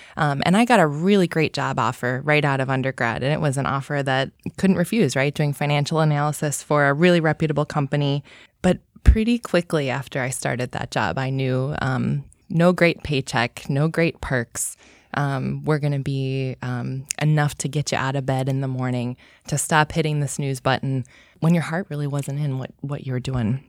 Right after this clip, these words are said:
I figured there had to be more to this adult life, uh, than what I was, was experiencing. Um, so, you know, I did a lot of soul searching at the age of twenty-three. What is it that I'm supposed to do with this one shot that I get at life?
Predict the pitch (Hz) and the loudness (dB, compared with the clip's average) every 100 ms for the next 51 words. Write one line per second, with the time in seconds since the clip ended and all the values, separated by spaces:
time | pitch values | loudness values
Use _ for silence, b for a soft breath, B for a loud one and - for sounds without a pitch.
0 | _ _ 160 147 - 196 175 147 151 147 | _ _ -2 0 0 2 2 2 2 0
1 | - 151 151 160 165 175 196 233 240 - | 0 -2 0 2 4 4 4 0 -2 -4
2 | 196 180 180 - 160 170 160 - 156 185 | -2 0 0 -2 -4 0 0 4 6 4
3 | - - - 151 147 147 151 151 147 147 | 2 -2 0 2 2 2 2 2 0 0
4 | 151 143 - - 160 151 156 - 160 143 | 0 -2 -6 -8 -2 -2 -2 -2 0 2
5 | 156 165 - 185 196 - B B B B | 2 2 2 2 2 0 B B B B
6 | B 165 160 151 147 151 - 208 196 190 | B 2 2 2 0 -4 -2 4 4 4
7 | - 175 170 202 254 180 139 143 143 147 | 0 0 2 2 2 0 0 -2 0 0
8 | 147 135 147 135 - 139 - 131 127 - | 0 0 -2 -2 -2 -2 -4 -4 -4 -6
9 | 131 131 131 - 131 127 120 - 110 - | -6 -6 -6 -6 -4 -2 -4 -6 -6 -8
10 | - b b b 143 185 185 170 143 127 | -10 b b b -2 2 4 4 2 0
11 | 143 139 - 147 - 143 151 151 139 - | 0 -2 -4 -6 -4 -4 -2 -2 -2 -2
12 | 127 - 147 139 156 160 160 - 135 78 | -4 -6 -8 -2 2 2 2 4 4 4
13 | - - B B 175 135 123 139 127 127 | -2 -8 B B -6 -4 -2 -2 -2 -2
14 | - 143 | -4 -6